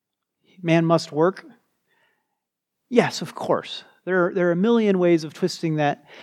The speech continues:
into making it wrong. As a fact, matter of fact, I just found out last week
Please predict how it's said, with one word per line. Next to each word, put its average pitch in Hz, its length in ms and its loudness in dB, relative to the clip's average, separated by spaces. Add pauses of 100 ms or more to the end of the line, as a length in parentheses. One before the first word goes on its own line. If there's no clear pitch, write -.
(160)
into 143 220 0
making 151 300 2
it 135 60 -6
wrong. 170 180 4
As 151 60 -2
a 151 60 -6
fact, 208 400 2 (380)
matter 208 240 6
of - 80 2
fact, 165 340 2 (840)
I 160 120 4
just 180 200 2
found 175 220 4
out 160 140 6
last 160 320 2
week 147 240 -6